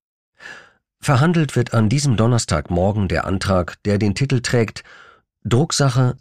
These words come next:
achtzehn Strich sechsundzwanzig vier drei fünf. Wirksamkeit für das Opferentschädigungsgesetz erhöhen. Betroffenen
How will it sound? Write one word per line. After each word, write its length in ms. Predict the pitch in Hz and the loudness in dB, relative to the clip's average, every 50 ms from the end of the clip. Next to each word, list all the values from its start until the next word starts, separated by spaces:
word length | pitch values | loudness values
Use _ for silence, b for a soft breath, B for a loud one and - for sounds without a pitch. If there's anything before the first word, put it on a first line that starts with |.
| _ _ | _ _
achtzehn 600 | - 131 131 90 - - - 135 131 127 127 131 135 - | -4 -4 -4 -4 -6 -4 -2 0 2 2 2 0 -4 -4
Strich 540 | - - - - - 127 135 - - - - _ _ _ | -4 -4 -4 -2 -2 -2 -2 -2 -6 -12 -16 _ _ _
sechsundzwanzig 1080 | - 95 98 87 - - - 80 73 71 - - 95 95 104 101 - 101 95 90 - - | -4 -2 -2 -2 -2 -2 -4 -4 -4 -4 -4 -2 -2 -2 -2 -2 -2 -2 -4 -4 -6 -8
vier 340 | - - - 120 104 98 98 | -8 -4 -2 0 2 0 0
drei 280 | - 98 92 104 113 | 0 0 0 0 0
fünf. 480 | 107 - 127 107 - - - - - - _ _ _ _ _ _ _ _ _ _ _ _ | 0 0 -2 -2 -2 -6 -12 -18 -20 -20 _ _ _ _ _ _ _ _ _ _ _ _
Wirksamkeit 840 | - 95 120 135 135 - - 123 117 - - 123 117 113 113 107 - | -2 0 0 0 0 0 0 0 0 0 0 2 2 2 0 -2 -4
für 200 | - - - 90 | -4 -2 -2 -2
das 280 | - 64 - - - _ | -2 -2 -4 -4 -6 _
Opferentschädigungsgesetz 1500 | - - 113 - - - - - 69 - - - 98 98 95 95 90 85 87 85 - - - 110 92 90 98 95 - - | -6 -6 -6 -4 -4 -4 -4 -4 -4 -4 -2 0 0 0 0 0 0 -2 -2 -2 -4 -4 -4 -2 -2 0 -2 -2 -2 -4
erhöhen. 520 | - - 123 117 131 127 92 71 65 - - b b b b b b b b b _ | -2 0 2 2 4 2 2 0 -4 -8 -12 b b b b b b b b b _
Betroffenen 720 | - - 120 123 - - 160 147 - 151 135 127 120 110 | -4 -2 -2 0 0 0 0 0 2 2 2 2 2 0